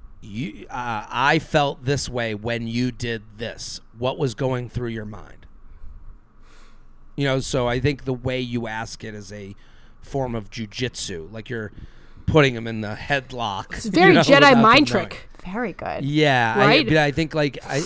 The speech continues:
Speaker 1: I think when you say, "What's going on?" You know, and, and this happens with, like, defining the relationships. Well, what are we?
Speaker 2: Hmm.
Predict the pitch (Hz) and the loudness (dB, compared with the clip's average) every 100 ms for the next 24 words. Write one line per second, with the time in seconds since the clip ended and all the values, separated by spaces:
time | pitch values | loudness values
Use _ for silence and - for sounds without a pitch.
0 | 170 143 135 156 - 143 143 - 135 123 | -2 -2 0 -2 -2 -2 -2 -2 -2 -2
1 | 113 - - - - - - - 135 - | -6 -12 -16 -18 -18 -20 -18 -6 -6 -4
2 | - 131 123 117 113 110 95 - - - | 0 0 0 -2 -2 -2 -4 -8 -12 -14
3 | - - 143 135 123 123 123 131 165 143 | -14 -6 -2 0 -2 -4 -6 -8 -6 -6
4 | 143 139 180 190 180 185 156 139 143 131 | -4 -2 -2 0 -2 -2 -4 -4 -4 -4
5 | 147 - 135 131 123 123 120 101 90 - | -6 -2 -2 -2 -4 -4 -6 -8 -16 -20
6 | - - - 208 131 131 131 - - - | -20 -20 -18 -12 -4 -2 -4 -6 -18 -18
7 | 127 135 160 143 139 117 95 - - - | -4 2 4 4 4 0 -4 -10 -20 -20
8 | - - 208 190 185 | -20 -10 -6 -6 -4